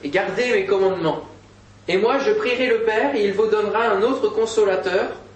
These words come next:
Alors, en, en grec, c'est, c'est plutôt défenseur, hein,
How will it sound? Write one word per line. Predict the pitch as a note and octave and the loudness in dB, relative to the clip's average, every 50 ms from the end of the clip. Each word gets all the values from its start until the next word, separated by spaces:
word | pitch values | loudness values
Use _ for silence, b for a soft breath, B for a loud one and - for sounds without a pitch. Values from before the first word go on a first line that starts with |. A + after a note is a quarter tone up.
| - - - - - - - - | -20 -20 -20 -20 -20 -20 -12 -6
Alors, | C3+ C3+ C3 C3+ C#3 C#3+ - | -2 0 0 0 -2 -4 -4
en, | - | -6
en | C#3 | -8
grec, | C#3 C3 C3+ D3+ D#3 D3+ | -6 -4 -4 -4 -4 -4
c'est, | D3+ - - B2 A#2 - - - | -6 -8 -8 -10 -10 -10 -12 -14
c'est | - - - - - | -16 -16 -18 -18 -14
plutôt | - C#3+ C#3 C#3 C3+ | -14 -10 -6 -6 -4
défenseur, | C3+ D3+ F#3 G3+ G3+ G3+ G3 F3+ - G3+ F3+ E3+ - - D3+ E3+ | -2 0 -2 -2 0 -2 -4 -4 -4 -2 -2 -2 -2 -2 -4 -6
hein, | F#3+ | -8